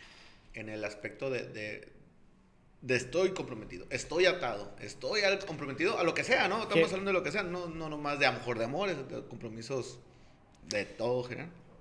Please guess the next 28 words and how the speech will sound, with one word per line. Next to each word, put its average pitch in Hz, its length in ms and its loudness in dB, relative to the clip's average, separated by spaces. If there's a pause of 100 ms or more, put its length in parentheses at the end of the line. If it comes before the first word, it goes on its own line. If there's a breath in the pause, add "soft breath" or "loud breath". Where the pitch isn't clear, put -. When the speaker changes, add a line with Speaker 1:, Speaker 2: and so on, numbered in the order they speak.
(160)
Speaker 2:
Sí. 135 320 -8 (220)
Fíjate 160 260 4
que, 135 560 6 (280)
pues, 139 160 2
hemos 151 180 8
hablado 147 180 10
del 156 140 8
tema, 151 280 4
¿no? 170 240 2
Del, 110 460 2 (1400 soft breath)
del, 117 480 4
del, 113 600 0
del 117 260 2
amor 123 540 6
libre, 135 800 6
sin 120 240 -4
ataduras, 120 1120 2 (200)
eh, 98 420 -10
el 113 60 -6
amor 117 220 -6
se - 80 -6
expande, 131 560 6
no 120 140 0
se 120 140 -2
limita 117 600 2
y 117 80 0
demás. 131 640 0 (440 loud breath)
Y, 127 600 4